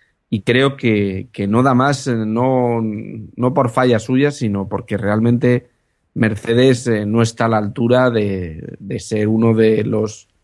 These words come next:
equipos que opten realmente a, al campeonato.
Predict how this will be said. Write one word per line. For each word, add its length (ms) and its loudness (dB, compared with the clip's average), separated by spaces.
equipos 440 2
que 120 2
opten 400 4
realmente 680 2
a, 400 -2
al 140 -4
campeonato. 680 -4